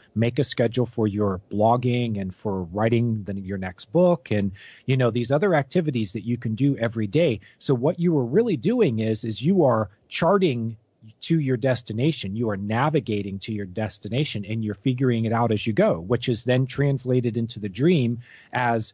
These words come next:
figuring out the navigation systems of a plane. That's really cool. Now, for the Marine part of it, you know, that could be, the, here's another great example of the ways that you can take imagery from dreams and break it down into the simplest ideas.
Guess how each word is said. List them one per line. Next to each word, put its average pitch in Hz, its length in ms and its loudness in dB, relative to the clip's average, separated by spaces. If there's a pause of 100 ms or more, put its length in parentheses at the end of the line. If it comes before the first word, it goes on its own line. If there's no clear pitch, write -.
figuring 131 460 0
out 113 160 -4
the 107 80 -8
navigation 113 600 -4
systems - 440 -10
of 82 100 -12
a 92 60 -10
plane. 143 380 -6 (200)
That's 123 240 -4
really 98 260 -4
cool. 120 240 0 (520)
Now, 127 360 0
for 151 200 2
the 135 80 2
Marine 139 480 0
part 113 320 -2
of 110 180 -2
it, 131 240 0
you 123 120 0
know, 143 220 4
that 147 320 -2
could 190 240 0
be, 123 300 -2 (240)
the, 143 160 2
here's 180 240 2
another 160 260 4
great 113 280 -2
example 113 500 -4
of 98 100 -8
the 110 80 -4
ways 135 360 2
that - 120 -6
you 120 120 -2
can 107 120 -10
take 127 240 0
imagery 143 440 2
from 120 220 -4
dreams 135 440 0
and 104 120 -2
break 123 220 2
it - 120 0
down 139 240 2
into 123 300 0
the 107 140 -2
simplest 143 560 -2
ideas. 113 540 0